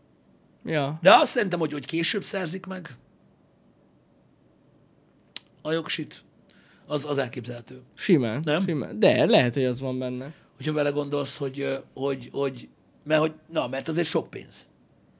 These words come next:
Speaker 2: Ez egyik dolog. A másik meg, ami, hát, ami nem tudom, hogy most ijesztő, vagy nem ijesztő, vagy mi, de kevesebb embert izgat.
Speaker 1: Az, hogy vezessen?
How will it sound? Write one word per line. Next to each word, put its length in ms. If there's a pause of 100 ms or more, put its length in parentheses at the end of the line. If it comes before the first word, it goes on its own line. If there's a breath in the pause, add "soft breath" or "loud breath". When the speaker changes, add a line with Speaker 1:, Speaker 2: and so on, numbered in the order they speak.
(920 loud breath)
Speaker 2:
Ez 200
egyik 300
dolog. 360 (140)
A 100
másik 400
meg, 320
ami, 460 (320)
hát, 240
ami 140
nem 120
tudom, 180
hogy 80
most 160
ijesztő, 420
vagy 120
nem 160
ijesztő, 360
vagy 120
mi, 180
de 280 (360 loud breath)
kevesebb 480
embert 320
izgat. 440 (1500 loud breath)
Speaker 1:
Az, 160
hogy 100
vezessen? 580